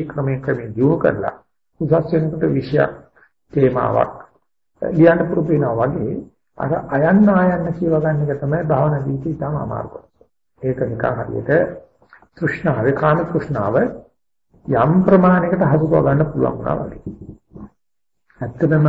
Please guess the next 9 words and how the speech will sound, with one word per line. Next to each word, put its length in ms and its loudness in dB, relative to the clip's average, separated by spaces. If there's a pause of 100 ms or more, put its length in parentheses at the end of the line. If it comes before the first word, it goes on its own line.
(100)
මේ 200 2
චිකල 320 2 (540)
භාවනා 460 2
කරුවා 360 -2
මම 180 -4
පැවිදිච්ච 440 -2
දවසේ 400 -2
ඉඳලා, 340 0 (640)
අ, 80 -14